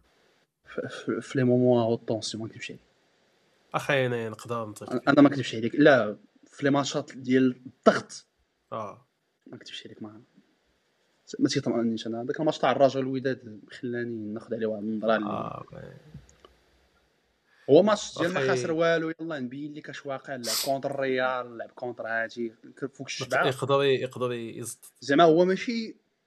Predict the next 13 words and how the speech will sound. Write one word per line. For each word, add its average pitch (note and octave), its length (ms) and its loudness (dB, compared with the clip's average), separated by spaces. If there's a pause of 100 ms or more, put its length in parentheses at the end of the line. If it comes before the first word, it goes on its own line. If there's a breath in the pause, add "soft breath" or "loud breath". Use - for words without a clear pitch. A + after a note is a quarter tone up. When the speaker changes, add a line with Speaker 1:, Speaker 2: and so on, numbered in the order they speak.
(140)
Speaker 1:
ماشي C#3 200 -8
كيخلعوا D#3+ 680 -4 (380)
اللعاب C#3 360 4
اللي C#3 120 0
اون C#3+ 120 -2
فاس - 360 -8
معاه. G#2+ 280 -16 (1080)
الكونتكست، C#3 1300 0 (280)
انت B2+ 120 2
اللي B3+ 240 12
معولين F#3 400 6
عليك D3 200 -4
تربح. - 320 -14